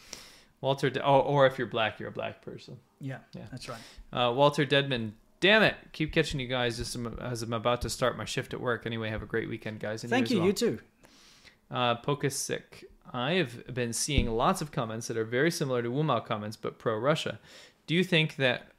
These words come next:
Speaker 1: they are a Russian version of Wu Mao's or just plain old Wu Mao's?" They're both.
Speaker 2: Both,
Speaker 1: Russia
Speaker 2: because,
Speaker 1: has had
Speaker 2: yeah.
Speaker 1: bots for a long time.
Speaker 2: Yeah, and don't forget that the Wu Maos support Russia because
Speaker 1: Mm.
Speaker 2: that's what the C C P does, and that's what they want. It's this whole nationalist, "We are brothers, we are friends."
Speaker 1: True.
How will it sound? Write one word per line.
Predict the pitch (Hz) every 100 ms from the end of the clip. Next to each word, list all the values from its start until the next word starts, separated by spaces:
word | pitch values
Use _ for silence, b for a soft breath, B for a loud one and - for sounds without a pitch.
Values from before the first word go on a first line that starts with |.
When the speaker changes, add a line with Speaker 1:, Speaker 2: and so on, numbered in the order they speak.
| _ -
Speaker 1:
they | 127
are | 120 117
a |
Russian | 113 113 - 123
version | 117 117 120
of | 104
Wu | 110
Mao's | 113 127 135
or | 110
just | 117 -
plain | 120 113
old | 107
Wu | 107 117
Mao's?" | 104 104
They're | 117
both. | 107 110 170 190
Speaker 2:
Both, | 147 185 143
Speaker 1:
Russia | 127 123 170 -
Speaker 2:
because, |
Speaker 1:
has | 131 117
had | 123
Speaker 2:
yeah. | 202
Speaker 1:
bots | 120 117
for | - 117
a |
long | 110 123 220 277 240 160 127 117
time. | - 110 101 110
Speaker 2:
Yeah, | - 214
and | 185
don't | 208 233
forget | 202 196 196
that | 196 151
the | 156
Wu | 165
Maos | 180 160 151 131
support | - 151 180 180
Russia | 147 135 123 139
because | 127 135 143
Speaker 1:
Mm. |
Speaker 2:
that's | 156 160 - -
what | 156 -
the | -
C | 135 - 180
C | - 165
P | 139 185 180
does, | 135 131 139 131
and | 131
that's | 139 151 - 147
what | 143 135
they | 143 135
want. | 131 160 139
It's | 135 -
this | 135
whole | - 160
nationalist, | 143 160 - 160 143 -
"We | 131 156
are | 147
brothers, | 135 139 147 151 139 127
we | 143
are | 131
friends." | 117 - 175 175 165 139
Speaker 1:
True. | 151 107 107